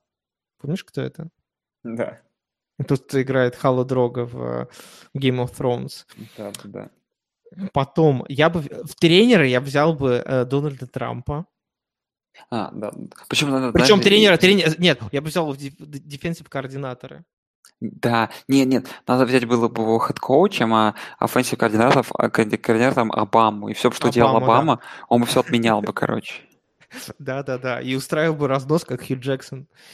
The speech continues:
Speaker 1: <laughs> Потом, а, ну, Джейсон Момоа я бы взял бы обязательно. Вообще, я половину бы состава, э, Game of Thrones взял бы в, наверное, в, в, себе в команду. Это вообще, мне кажется, идеальный вариант. Я бы даже,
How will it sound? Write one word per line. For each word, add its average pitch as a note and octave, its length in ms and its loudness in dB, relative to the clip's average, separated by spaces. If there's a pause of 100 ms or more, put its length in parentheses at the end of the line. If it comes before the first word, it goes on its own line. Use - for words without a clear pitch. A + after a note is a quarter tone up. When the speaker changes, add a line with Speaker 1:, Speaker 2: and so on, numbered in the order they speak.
(380)
Speaker 1:
<laughs> - 880 -6
Потом, C#3+ 560 0
а, B2+ 280 -4
ну, D#3+ 400 -4
Джейсон D3 380 -6
Момоа C3+ 500 -2
я B2 160 -4
бы B2+ 80 -12
взял B2+ 280 -6
бы C#3+ 180 -8
обязательно. D#3 360 -8 (180)
Вообще, G3+ 400 6
я D#3 140 6
половину E3+ 400 6
бы D3+ 100 2
состава, C3+ 760 0 (400)
э, D#3 40 -8 (280)
Game D3+ 280 0
of - 120 0
Thrones C#3 340 0
взял B2 260 -2
бы A#2 260 -4
в, A#2+ 440 -8
наверное, A#2+ 460 -8
в, A#2+ 240 -18 (380)
в, C3+ 140 -20 (1300)
себе C#3 240 -2
в - 80 -6
команду. B2 420 -2
Это A#2 140 -4
вообще, B2 440 -2
мне B2+ 120 -8
кажется, C3 260 -6
идеальный B2 400 0
вариант. A#2+ 340 -12 (200)
Я D3 120 4
бы E3+ 100 2
даже, E3+ 260 2